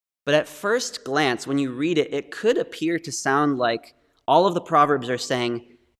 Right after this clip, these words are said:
"Everything works out for good people, so don't be a bad person." <laughs> If you walk away from Proverbs believing that, you didn't quite read it carefully enough,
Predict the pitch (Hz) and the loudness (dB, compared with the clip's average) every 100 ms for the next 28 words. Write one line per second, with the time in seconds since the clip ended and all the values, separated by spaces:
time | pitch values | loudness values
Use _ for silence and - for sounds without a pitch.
0 | - 165 202 208 208 165 151 - 139 131 | 0 2 4 4 4 4 2 2 2 2
1 | - 110 113 98 117 107 117 123 - _ | -4 -6 -6 -6 -8 -8 -8 -8 -12 _
2 | _ _ _ _ - - 123 113 131 131 | _ _ _ _ -10 -4 -2 0 -2 -2
3 | 127 117 101 98 90 - 90 - 53 - | -4 -4 -4 -6 -8 -10 -12 -12 -16 -18
4 | _ - - - _ _ _ _ _ - | _ -20 -20 -20 _ _ _ _ _ -14
5 | 135 131 127 165 175 147 156 180 175 170 | -10 -4 2 2 2 2 4 4 4 0
6 | 135 131 120 - 139 131 117 110 131 131 | -4 -4 -6 -2 2 2 0 -12 -6 0
7 | 185 156 135 127 123 131 123 - - 120 | 0 2 0 -2 -4 -6 -6 -8 -8 -6
8 | 123 - - 143 151 117 104 92 90 | -6 -6 -4 -2 -2 -6 -8 -10 -14